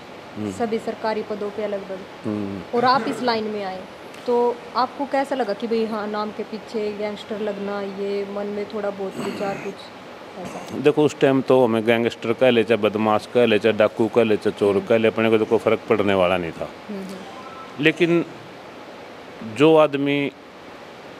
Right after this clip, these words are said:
Speaker 1: जेलों में जाते हैं ना,
Speaker 2: हम्म।
Speaker 1: वो सीखते बहुत कुछ है,
Speaker 2: हम्म।
Speaker 1: उनको ज्ञान होता है समाज का। जो चीज़ें,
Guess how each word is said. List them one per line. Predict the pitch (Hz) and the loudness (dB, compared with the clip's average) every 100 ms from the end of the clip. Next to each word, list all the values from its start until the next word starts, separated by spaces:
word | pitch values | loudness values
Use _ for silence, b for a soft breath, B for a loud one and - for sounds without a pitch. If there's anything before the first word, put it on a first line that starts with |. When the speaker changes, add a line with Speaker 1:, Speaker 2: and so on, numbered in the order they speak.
| - - - - | -18 -18 -18 -8
Speaker 1:
जेलों | 104 110 143 156 | 2 6 8 8
में | 123 | 6
जाते | 120 - 131 | 4 4 0
हैं | 98 | 0
ना, | 101 117 - | 0 -2 -6
Speaker 2:
हम्म। | 214 220 214 196 - - - - - - - - - - - - - - - - - | -8 -8 -8 -12 -18 -18 -18 -18 -18 -18 -18 -18 -18 -16 -18 -18 -18 -18 -18 -10 2
Speaker 1:
वो | 139 | 2
सीखते | - 170 165 165 | 4 2 4 2
बहुत | 127 107 - | 4 2 2
कुछ | 113 - | -4 0
है, | 98 | -2
Speaker 2:
हम्म। | 90 - - 208 202 160 | -2 -8 -16 -12 -4 0
Speaker 1:
उनको | 135 127 | 4 4
ज्ञान | 120 131 143 | 6 4 4
होता | 117 - | 0 -2
है | |
समाज | 107 110 104 92 | -2 0 0 0
का। | 92 90 - - - - - - - - - - - - - - - - | -2 -4 -4 -14 -18 -18 -18 -18 -18 -18 -18 -18 -18 -18 -18 -18 -16 -8
जो | 107 123 151 | 2 4 4
चीज़ें, | 156 151 139 151 151 | 4 -2 2 4 4